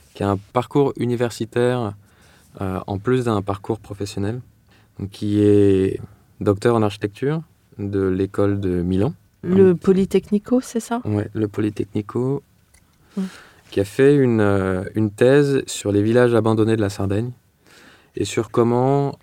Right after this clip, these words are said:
Speaker 1: trouver des outils
Speaker 2: Mhm.
Speaker 1: pour transférer ces domaines et ces architectures vers une utilisation sans les dénaturer. Elle a donc un parcours professionnel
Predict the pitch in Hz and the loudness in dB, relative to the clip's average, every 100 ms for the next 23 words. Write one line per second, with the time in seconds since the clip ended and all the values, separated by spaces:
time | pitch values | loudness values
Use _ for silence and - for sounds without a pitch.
0 | - - 117 113 120 127 123 92 90 95 | -16 -4 -2 2 2 4 2 2 0 0
1 | 110 110 151 160 _ _ - 233 185 - | 0 0 -2 -4 _ _ -8 -6 -6 -6
2 | 247 _ - 113 120 127 117 - _ _ | -8 _ -2 2 4 4 0 -10 _ _
3 | - 135 131 135 120 123 127 113 - - | 0 0 2 2 4 4 4 0 -18 -18
4 | - - 92 90 92 92 95 123 160 131 | -14 -8 -4 -4 -4 -2 0 2 0 0
5 | 98 101 95 95 98 - - 101 - 139 | -4 -6 -2 2 0 -2 -6 -2 2 2
6 | 120 104 110 120 110 104 104 101 101 98 | 4 4 4 4 2 0 0 0 4 2
7 | 98 123 135 135 - 117 120 113 101 92 | 2 -2 -2 -4 -2 0 2 2 2 2
8 | 92 101 104 101 95 92 _ _ _ _ | 2 2 2 0 -4 -8 _ _ _ _
9 | _ _ _ _ - 98 90 98 98 101 | _ _ _ _ -10 -6 -4 -4 -2 -4
10 | 101 107 - 120 - 104 107 - 107 107 | -2 -2 -2 -2 -4 -4 -4 -2 0 0
11 | 110 104 92 95 | 0 0 -2 -6